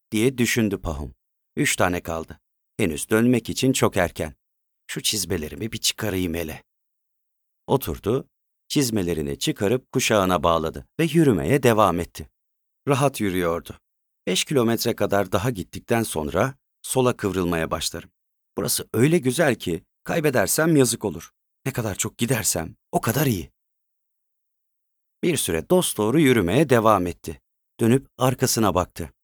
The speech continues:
Şihan zor seçiliyor, üzerindeki insanlar karıncalar gibi siyah siyah görünüyordu. Bir şey belli belirsiz parlıyordu.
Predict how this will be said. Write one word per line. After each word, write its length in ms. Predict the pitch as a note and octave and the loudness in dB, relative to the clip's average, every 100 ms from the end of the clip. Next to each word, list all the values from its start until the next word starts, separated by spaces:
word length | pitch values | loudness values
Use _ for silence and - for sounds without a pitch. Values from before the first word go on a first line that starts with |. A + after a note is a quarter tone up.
| _ _ - | _ _ -6
Şihan 400 | - G2 F2+ E2 | -2 0 0 -4
zor 280 | - C#3 C3+ | 0 2 2
seçiliyor, 640 | G2 - C#2+ B1 F#2+ B2+ _ _ _ A#2+ | -2 -4 -6 -2 0 -2 _ _ _ -2
üzerindeki 560 | A2+ A#2+ A#2 A#2 - | 2 4 4 2 2
insanlar 560 | A2+ G2+ G2+ F2 F2 - _ - | 2 2 0 0 -2 -6 _ -4
karıncalar 600 | E3 E3+ D3+ A2+ G2+ F2 | 0 2 2 2 0 -4
gibi 280 | G2+ - | -6 -2
siyah 320 | D#3+ - C#3 A#2 | 0 2 2 2
siyah 380 | - G2+ - | 0 -2 -2
görünüyordu. 680 | - G2 F2+ F2 F2 E2 D#2 _ _ _ _ | -2 0 0 -2 -4 -8 -14 _ _ _ _
Bir 140 | A2 F#2+ | -6 -2
şey 380 | - F#2+ A#2+ - _ | 0 0 -2 -8 _
belli 280 | D3 D3+ C#3+ | -2 0 0
belirsiz 500 | F#2+ D#2 D2+ D3 C#3 | 0 -2 -4 -4 -4
parlıyordu. 760 | - A#2+ G2+ G2 F2+ F2 D#2+ | 2 4 4 0 -2 -6 -12